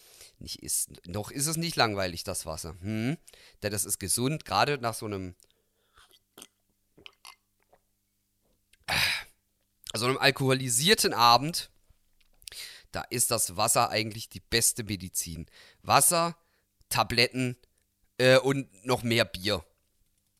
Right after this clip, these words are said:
Das ist eigentlich so das Beste, was man nach Alkoholkonsum machen kann. Was habe ich heute denn für euch vorbereitet? Gucken wir doch mal. Also ich habe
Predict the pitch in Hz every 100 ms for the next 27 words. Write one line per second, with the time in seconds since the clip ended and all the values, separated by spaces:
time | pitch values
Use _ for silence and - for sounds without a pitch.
0 | _ - - 95 101 92 98 92 95 -
1 | 90 92 85 90 82 64 85 85 82 78
2 | - _ _ _ _ _ - _ _ _
3 | - 98 85 80 78 - 82 - 80 80
4 | - - _ _ _ _ _ _ _ _
5 | - - - 120 160 143 123 110 104 -
6 | 78 - 139 240 110 98 87 - - _
7 | - _ _ _ 117 143 113 90 90 85
8 | 85 82 82 98 131